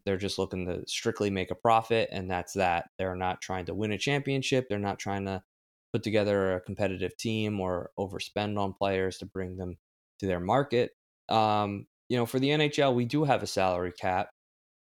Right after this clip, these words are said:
yet we still have markets that really struggle, and it's always the, kind of the same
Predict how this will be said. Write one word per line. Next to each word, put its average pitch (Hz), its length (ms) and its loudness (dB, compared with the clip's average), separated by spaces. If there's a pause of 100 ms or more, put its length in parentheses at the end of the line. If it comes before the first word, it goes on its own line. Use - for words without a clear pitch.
(140)
yet 113 420 2
we 113 100 -2
still 120 400 2
have 107 460 4 (680)
markets 113 540 2
that 101 180 2
really 113 320 2
struggle, 101 760 0
and 101 120 -4
it's 98 140 -8
always 120 340 2
the, - 100 -18
kind 107 240 -2
of 98 60 -4
the 101 80 -6
same 98 460 -2